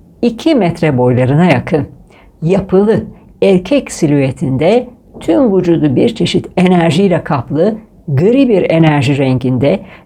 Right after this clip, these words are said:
ve içinde çok zor belli olan mavi ve yeşil renkler barındıran bir varlık gördüm." Evet, bu varlığın tarifini,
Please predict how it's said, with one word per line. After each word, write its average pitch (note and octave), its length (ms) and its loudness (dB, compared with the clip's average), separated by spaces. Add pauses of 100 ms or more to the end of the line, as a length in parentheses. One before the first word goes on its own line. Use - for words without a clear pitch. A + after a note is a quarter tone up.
ve F4 80 0
içinde C4 560 0
çok - 340 -4
zor F#3+ 360 0
belli D#3 240 4
olan C#3+ 360 0
mavi F3 560 2
ve G3 60 2
yeşil C#3 480 0
renkler B2+ 560 0
barındıran D3 540 2
bir C3+ 80 0
varlık B2+ 400 -2
gördüm." A2 340 -4 (1500)
Evet, F#3+ 320 0 (140)
bu C3 360 0
varlığın E3 880 2 (760)
tarifini, D#3 800 0